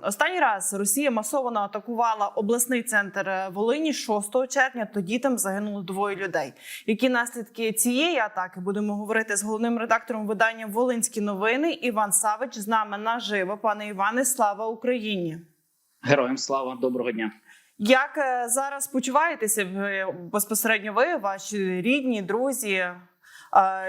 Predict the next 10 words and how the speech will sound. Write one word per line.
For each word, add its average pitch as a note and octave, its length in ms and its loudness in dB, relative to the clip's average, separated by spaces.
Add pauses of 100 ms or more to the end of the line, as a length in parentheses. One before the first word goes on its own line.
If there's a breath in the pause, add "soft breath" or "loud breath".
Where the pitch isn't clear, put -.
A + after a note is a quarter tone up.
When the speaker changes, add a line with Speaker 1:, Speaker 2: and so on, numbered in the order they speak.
(140)
Speaker 1:
в-, - 360 -14 (320)
люди C4 400 2
в A3 80 -6
Луцьку A#3+ 440 -6
після G#3 280 -2
цієї G3 320 0
жахливої G3+ 460 0
атаки F#3+ 400 -4
на F#3 120 -2
місто? E3+ 460 -6